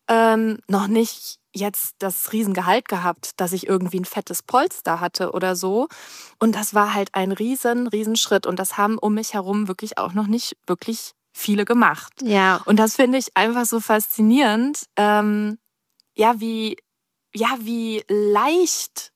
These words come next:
Speaker 1: ihr eigentlich so in diese Selbstständigkeit kommt, ne?
Speaker 2: Also bei mir war es tatsächlich so, dass ich total viele Ängste hatte. Also für mich war das zwar so, ja, ich probiere das jetzt einfach mal aus,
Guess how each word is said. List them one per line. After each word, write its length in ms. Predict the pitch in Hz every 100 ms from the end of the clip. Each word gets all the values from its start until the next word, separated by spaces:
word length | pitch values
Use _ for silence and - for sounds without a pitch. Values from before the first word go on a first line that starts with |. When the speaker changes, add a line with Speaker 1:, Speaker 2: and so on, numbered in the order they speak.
| _ _ _ _ _ -
Speaker 1:
ihr 280 | 247 302 -
eigentlich 600 | 220 247 254 214 233 -
so 240 | - 226
in 120 | 220 220
diese 220 | 214 208
Selbstständigkeit 1300 | 240 320 - - 175 175 180 196 - 190 180 185 -
kommt, 560 | 202 170 160 185 -
ne? 260 | 190 196 269 370 _ _ - _ _ _ _ _ _ -
Speaker 2:
Also 420 | 214 214 240 226 _ _ _ -
bei 120 | 233
mir 260 | 233 247 254
war 140 | 220
es 80 | 220
tatsächlich 500 | 226 220 208 214 208
so, 380 | - 214 220 240
dass 320 | 208 202 - -
ich 640 | 240 226 226 - - - _ _ _ _ _ _ _ _ _ _ _ _ _ _ -
total 380 | - 226 208 220
viele 180 | 233 196
Ängste 320 | 180 196 185
hatte. 300 | 170 160 165 _
Also 220 | - 208 233
für 100 | 240
mich 260 | 254 285
war 140 | 226 233
das 160 | 247
zwar 200 | - 226
so, 240 | 208 208 196
ja, 180 | 220 247
ich 140 | -
probiere 320 | - 214 254
das 80 | 262
jetzt 140 | 233 -
einfach 240 | 214 220
mal 200 | 214 -
aus, 440 | 190 240 415 -